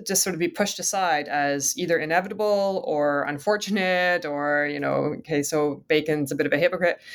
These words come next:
Um, but I thought, well, you know what, why not actually, um, let's go with this. So what's behind this inconsistency? If Bacon is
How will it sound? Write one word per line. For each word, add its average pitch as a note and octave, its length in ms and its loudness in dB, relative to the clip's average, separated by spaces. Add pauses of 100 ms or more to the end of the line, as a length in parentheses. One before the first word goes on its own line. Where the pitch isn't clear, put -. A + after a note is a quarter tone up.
(600)
Um, F#3 420 -2
but - 300 6 (500)
I F4+ 240 2 (160)
thought, A#3 260 0
well, A3 160 -2
you A#3+ 80 -2
know B3 80 2
what, B3 260 0
why G3+ 180 0
not E4+ 340 -2
actually, F3+ 680 2 (420)
um, D#3+ 480 -2 (320)
let's A3+ 200 0
go B3+ 140 6
with G3 120 4
this. - 360 -2 (140)
So - 180 -2
what's F3+ 200 2
behind G3+ 340 0
this G3 140 -2
inconsistency? D#3+ 720 0 (220)
If F3+ 160 -6
Bacon A#3 280 2
is - 260 -4